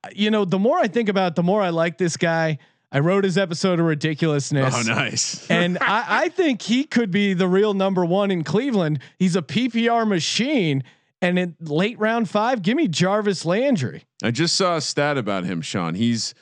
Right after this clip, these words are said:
Speaker 2: he's finished in the top twenty-four
Speaker 1: Yeah.
Speaker 2: in fantasy points, like, every year or something
Speaker 1: It,
Speaker 2: like that.
Speaker 1: it,
Speaker 2: And yet he's going thirty-third in,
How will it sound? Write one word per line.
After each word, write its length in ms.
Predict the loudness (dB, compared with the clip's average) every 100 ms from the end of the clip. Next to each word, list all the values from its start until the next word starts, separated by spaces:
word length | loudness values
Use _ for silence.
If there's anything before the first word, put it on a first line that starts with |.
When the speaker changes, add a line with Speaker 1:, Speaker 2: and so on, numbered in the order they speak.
| _ _ -4
Speaker 2:
he's 200 | -2 -2
finished 340 | -2 -2 -2 -4
in 60 |
the 80 | -4
top 320 | -2 -4 -4
twenty-four 920 | -6 -2 -2 -2 -2 0 0 -2 -6 -14 _ _ _ _
Speaker 1:
Yeah. 180 | 0 0
Speaker 2:
in 60 | 0
fantasy 380 | 0 0 -2 -2
points, 280 | -2 -2 -2
like, 120 | 0
every 280 | 0 0 2
year 180 | 0 0
or 40 |
something 240 | 0 -2
Speaker 1:
It, 40 | -2
Speaker 2:
like 140 | -2
that. 120 | 0
Speaker 1:
it, 40 | 0
Speaker 2:
And 80 | 0
yet 160 | 0
he's 160 | 0 0
going 400 | 0 0 0 -2
thirty-third 840 | 0 0 0 -4 -2 0 0 -2
in, 120 | -4